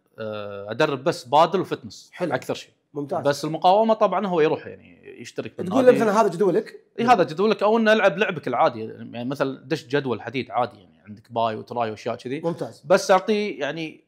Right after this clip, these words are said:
Speaker 1: مثل ما تقول تكنيك زيادة، شغلات زي-، زيادة بسيطة.
Speaker 2: عشان تقوي ال-،
Speaker 1: تساعد، ما تساعد.
Speaker 2: المنطقة
Speaker 1: أشياء
Speaker 2: اللي فيها.
Speaker 1: زيادة، يعني مثلا أنت تلعب، خلينا نقول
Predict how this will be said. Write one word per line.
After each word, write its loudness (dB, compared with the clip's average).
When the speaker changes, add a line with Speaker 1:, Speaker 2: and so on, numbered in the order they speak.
Speaker 1:
مثل -12
ما -2
تقول -4
تكنيك -10
زيادة، -4
شغلات -6
زي-، -8
زيادة -2
بسيطة. -4
Speaker 2:
عشان -2
تقوي 2
ال-، -8
Speaker 1:
تساعد، 4
ما -4
تساعد. -2
Speaker 2:
المنطقة -2
Speaker 1:
أشياء 4
Speaker 2:
اللي 6
فيها. -6
Speaker 1:
زيادة، 4
يعني -8
مثلا -2
أنت -6
تلعب، -6
خلينا -6
نقول -6